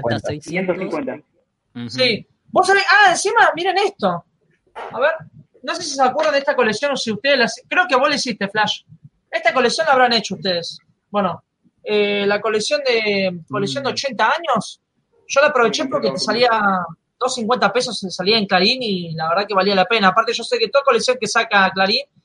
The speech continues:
Speaker 4: se mantiene el precio, nunca te lo suben, porque ya lo tienen todo completo, a punto de salir.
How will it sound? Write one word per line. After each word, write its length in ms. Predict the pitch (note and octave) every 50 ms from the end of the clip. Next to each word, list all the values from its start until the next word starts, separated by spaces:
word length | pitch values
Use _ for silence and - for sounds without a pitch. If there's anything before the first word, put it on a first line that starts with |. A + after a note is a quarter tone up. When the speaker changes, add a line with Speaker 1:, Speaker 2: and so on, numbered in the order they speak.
| _
Speaker 4:
se 180 | - - - G3
mantiene 380 | G3 G3 F#3+ F#3+ A3+ B3 A#3+ A3
el 80 | G3
precio, 320 | - A3+ G#3 - - F#3 F3+
nunca 200 | A3 A#3 B3 A3+
te 80 | A3+ G#3
lo 80 | G3+ F#3+
suben, 400 | - - A3 G3 F3+ D#3 D3 - _ _ _ _ _ _ _ -
porque 180 | F#3 E3+ F#3
ya 140 | F#3 - A#3+
lo 100 | A3+ A3
tienen 260 | A3 A#3+ A#3+ A3+ G3+
todo 180 | - A#3 A#3 A#3
completo, 640 | G#3+ G#3 F#3+ - - B3 A#3+ A#3 - - G#3 F#3+ F#3
a 100 | F3+ F3
punto 240 | - G#3+ G#3 G3 G#3+
de 80 | G3
salir. 340 | F#3+ - F#3+ F#3 F#3 E3 D#3